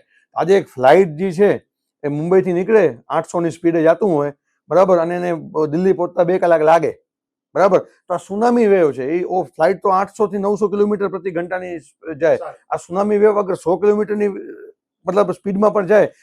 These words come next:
Speaker 1: તો એને અમુક, મતલબ પંદર, વીસ, પચીસ, ત્રીસ જેટલા કલાક લાગે. એટલે સુનામી વેવ જનરેટ થઈ ચૂક્યા છે. આ ભૂકંપ દરિયામાં આવ્યો છે એટલે સુનામી વેવ જનરેટ થઈ ચૂક્યા છે. પણ આ સુનામી વેવ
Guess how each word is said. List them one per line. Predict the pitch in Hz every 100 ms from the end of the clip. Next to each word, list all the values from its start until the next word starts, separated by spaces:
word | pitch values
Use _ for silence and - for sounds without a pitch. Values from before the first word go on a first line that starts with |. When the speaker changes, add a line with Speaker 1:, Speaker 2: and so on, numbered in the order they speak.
| _ -
Speaker 1:
તો |
એને | 180 170 220 220
અમુક, | 160 202 - _
મતલબ | 165 175 196
પંદર, | 160 185 196
વીસ, | 185 185
પચીસ, | 165 185 175
ત્રીસ | 175 180
જેટલા | 139 180
કલાક | 175 - 185 170
લાગે. | 131 117 104
એટલે | - _ - 165
સુનામી | 151 160 202 214
વેવ | 220 214
જનરેટ | 151 165 226 -
થઈ | 208 220
ચૂક્યા | 208 160 156
છે. | 151
આ | 143
ભૂકંપ | 131 135 208 175 _ -
દરિયામાં | 170 226 220 165
આવ્યો | 151 143
છે | 151 226 _ _ _ 160
એટલે | 170
સુનામી | - 180 214 226
વેવ | 226 208
જનરેટ | 135 139 226 202
થઈ | 208 214
ચૂક્યા | 196 180
છે. | 165 214 _ _ _
પણ | 175 180
આ | 160 208
સુનામી | - 190 220 220
વેવ | 220 220 226